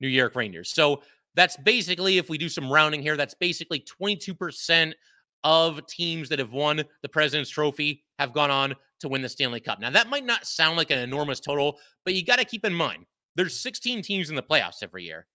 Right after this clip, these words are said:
The President's Trophy can only be won by one of those teams. And the Stanley Cup playoffs, as,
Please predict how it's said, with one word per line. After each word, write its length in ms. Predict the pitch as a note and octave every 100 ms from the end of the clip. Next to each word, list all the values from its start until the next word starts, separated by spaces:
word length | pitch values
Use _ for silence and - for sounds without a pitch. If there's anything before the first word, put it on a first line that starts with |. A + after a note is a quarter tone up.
| _
The 60 | -
President's 400 | A#3 A3 G3+ -
Trophy 320 | G3 E3+ D3+
can 120 | D3+
only 160 | D3+ C#3
be 120 | B2+
won 360 | C#3+ D3 A2+ G#2+ _ _
by 120 | C3
one 200 | B2 C#3+
of 60 | B2+
those 180 | A2+ -
teams. 460 | D#3 F#2 D2 - - _ _ -
And 460 | D#3 D3 C#3+ C#3 B2+ _
the 60 | C3+
Stanley 260 | G3+ F3
Cup 200 | E3+ D#3+
playoffs, 260 | G#3+ F#3+ E3+ -
as, 240 | D3+ C3+